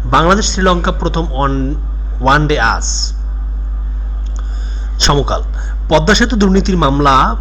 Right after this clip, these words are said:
পুনঃ তদন্ত করবে দুদক। স্বৈরাচার যেন আর কখনো ফিরে না আস-,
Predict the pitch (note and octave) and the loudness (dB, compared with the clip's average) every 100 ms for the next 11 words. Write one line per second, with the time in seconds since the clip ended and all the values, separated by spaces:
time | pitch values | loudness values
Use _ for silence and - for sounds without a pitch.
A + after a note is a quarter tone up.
0 | - - G3 G#3 G3+ E3 D#3+ D3 D#3+ D3+ | -4 0 2 2 2 2 0 -2 -2 0
1 | C3+ C3+ A#2+ C#3 G3+ - - - - - | 0 0 0 -2 -2 -4 -4 -4 -4 -4
2 | - - - - - - - - - - | -4 -4 -4 -4 -4 -4 -4 -4 -4 -4
3 | - - - - G3 G#3+ B3 C#4 G#3 E3+ | -4 -2 0 2 4 4 2 2 2 2
4 | D#3+ E3 D#3 D#3 D#3+ C#3+ C3 B2 A#2+ - | 2 0 0 0 -2 -2 0 2 2 0